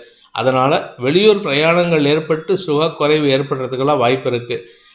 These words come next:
வண்டி வாகன பராமரிப்பு செலவுகள் அல்லது மாற்றங்கள் போன்ற விஷயங்கள் நடக்கிறதுக்கு உண்டான யோகம் இருக்கிறதுனால, இந்த வாரம் உங்களுக்கு பல நல்ல செய்திகள் வருவதற்கும் மாற்றங்களை செய்வதற்கும் உண்டான யோகம் ஏற்படும்.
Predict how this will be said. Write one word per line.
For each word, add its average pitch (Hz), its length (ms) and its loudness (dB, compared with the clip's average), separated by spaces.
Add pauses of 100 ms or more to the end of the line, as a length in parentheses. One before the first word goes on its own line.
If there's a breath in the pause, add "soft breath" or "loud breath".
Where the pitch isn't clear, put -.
வண்டி 190 500 2
வாகன 156 540 0
பராமரிப்பு 175 720 0
செலவுகள் 151 540 0
அல்லது 131 320 0
மாற்றங்கள் 165 720 -2
போன்ற 139 280 -2
விஷயங்கள் 151 480 -2
நடக்கிறதுக்கு 147 500 -4
உண்டான 135 360 -2
யோகம் 139 320 0
இருக்கிறதுனால, 131 760 -2 (340 loud breath)
இந்த 156 300 2
வாரம் 165 460 2
உங்களுக்கு 139 580 -2
பல 131 640 -2
நல்ல 156 500 0
செய்திகள் 165 520 0
வருவதற்கும் 151 680 0
மாற்றங்களை 151 640 -2
செய்வதற்கும் 151 640 -2
உண்டான 131 360 -2
யோகம் 143 340 -2
ஏற்படும். 143 500 -2